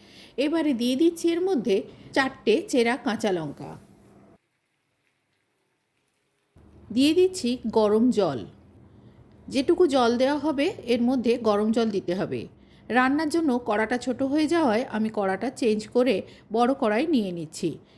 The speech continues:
কেননা সেদ্ধ হতে জলের পরিমাণটা একটু বেশি করেই দিতে হবে।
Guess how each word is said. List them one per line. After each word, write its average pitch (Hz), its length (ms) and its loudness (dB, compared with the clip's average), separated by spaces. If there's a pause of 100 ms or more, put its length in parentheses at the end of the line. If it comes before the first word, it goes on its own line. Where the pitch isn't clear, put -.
(120)
কেননা 285 420 0
সেদ্ধ 240 320 -2
হতে 311 400 2
জলের 233 360 0
পরিমাণটা 294 760 -2
একটু 226 240 -4
বেশি 220 300 -2
করেই 202 300 0
দিতে 220 300 -2
হবে। 170 300 -4